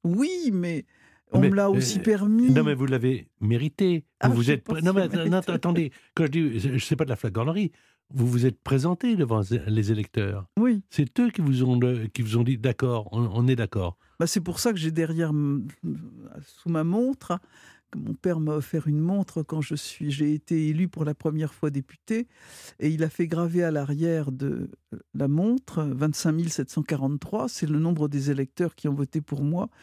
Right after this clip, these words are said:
Speaker 1: et il m'a dit, « Tu ne dois jamais oublier que c'est grâce à eux que tu es là. »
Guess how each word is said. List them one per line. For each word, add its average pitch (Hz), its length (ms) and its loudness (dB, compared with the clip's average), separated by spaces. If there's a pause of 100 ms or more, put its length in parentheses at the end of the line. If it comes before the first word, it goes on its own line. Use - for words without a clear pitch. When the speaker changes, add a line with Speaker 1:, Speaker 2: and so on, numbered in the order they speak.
(340)
Speaker 1:
et 147 80 0
il 139 140 0
m'a 135 160 0
dit, « 151 260 -4 (840)
Tu 165 100 0
ne 160 80 2
dois 151 140 2
jamais 160 280 0
oublier 147 360 -2
que - 60 -10
c'est 147 120 0
grâce 143 280 -2
à 160 100 2
eux 262 100 0
que - 140 -8
tu 139 160 -4
es 131 40 -2
là. » 139 200 -8